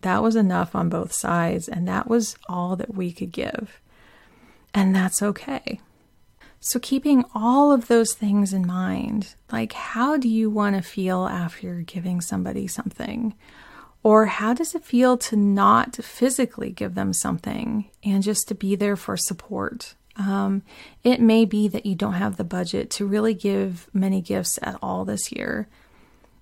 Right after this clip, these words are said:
And if they're true friends, they're gonna think you're enough without spending a dime.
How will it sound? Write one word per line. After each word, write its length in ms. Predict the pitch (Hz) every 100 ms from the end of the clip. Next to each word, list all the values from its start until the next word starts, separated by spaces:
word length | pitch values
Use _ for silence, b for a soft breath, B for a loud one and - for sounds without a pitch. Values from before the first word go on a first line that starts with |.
| _
And 420 | 233 220 208 208 214
if 140 | 226
they're 200 | - 240
true 340 | 240 - 285 311
friends, 1000 | - 214 254 196 196 208 202 - - - _ _
they're 400 | 202 175 202 254
gonna 240 | 277 240
think 300 | 196 196 180
you're 140 | 190 185
enough 640 | 180 180 180 - - - _ _ _ _ _ _ _ _ _ -
without 400 | 180 175 190 196
spending 420 | - 185 180 180
a 60 | 175
dime. 360 | 170 - -